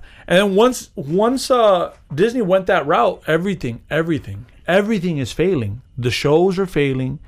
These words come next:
The movies are failing. Um, on every front, 'cause, 'cause they also own, let's not forget Star Wars. That shit's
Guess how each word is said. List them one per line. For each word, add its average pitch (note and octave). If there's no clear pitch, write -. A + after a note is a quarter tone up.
The A#2+
movies F#3+
are G3
failing. C3
Um, A#2+
on D#3
every G3+
front, D#3
'cause, C3+
'cause A#2
they C#3
also F#3+
own, F#3
let's D3
not F#3+
forget E3
Star F#3+
Wars. C#3+
That C#3+
shit's -